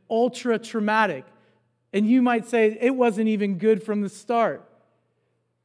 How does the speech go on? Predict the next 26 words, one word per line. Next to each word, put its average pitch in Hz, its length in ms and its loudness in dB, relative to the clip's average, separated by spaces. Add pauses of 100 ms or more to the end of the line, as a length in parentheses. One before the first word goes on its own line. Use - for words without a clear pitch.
(680)
And 202 100 -4
the 196 60 -2
Lord 220 480 2
has 175 160 -4
brought 196 300 -4
me 185 80 -6
back 170 360 -8
empty." 180 500 -8 (1040)
I 180 60 -6
wonder 214 340 0
how 202 160 -4
many 196 300 -6
of 170 140 -10
you, 165 340 -6 (1300)
in 170 120 -8
a 170 40 -8
bit 185 200 -2
of 175 120 -2
transparency 175 1400 -8
and 156 100 -8
honesty, 165 560 -10
would 147 180 -14
say 165 340 -8
that 139 260 -12 (720)
with 170 340 -10
Ruth 156 560 -12